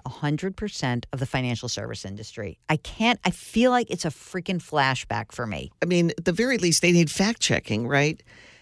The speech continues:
Speaker 2: That's a new thing. Like, we didn't fact check the T V ads,
Speaker 1: Mm-hmm.
Speaker 2: uh, but I think we need to present them with more context. Of course, the, the conflict for any, any platform, and really even in print,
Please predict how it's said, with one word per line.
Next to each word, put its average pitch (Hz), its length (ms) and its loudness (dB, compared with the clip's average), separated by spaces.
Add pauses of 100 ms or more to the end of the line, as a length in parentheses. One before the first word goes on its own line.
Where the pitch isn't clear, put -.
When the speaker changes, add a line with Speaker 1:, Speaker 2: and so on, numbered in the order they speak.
(120)
Speaker 2:
That's 190 260 4
a 269 60 4
new 233 200 6
thing. 175 560 0
Like, 151 220 2
we 165 80 4
didn't 220 220 6
fact 156 260 -2
check - 240 0
the 135 320 -2 (300)
T 170 160 0
V 190 260 6
ads, 156 480 2
Speaker 1:
Mm-hmm. 170 160 4
Speaker 2:
uh, 139 380 8 (100)
but 165 200 2 (100)
I 156 100 -8
think 196 320 -8
we 175 460 -4 (260)
need 185 360 -2
to 175 420 0 (320)
present 175 360 0
them 143 140 0
with 139 260 -6
more 135 220 -2
context. 196 540 -2
Of 147 100 -2
course, 170 220 -2
the, - 180 -4 (320)
the - 80 -6
conflict 190 500 4
for 143 280 -2
any, 156 420 2 (420)
any 226 240 4
platform, 131 840 0 (180)
and 196 180 2
really 233 440 2
even 170 340 0
in 127 160 -2
print, - 460 -2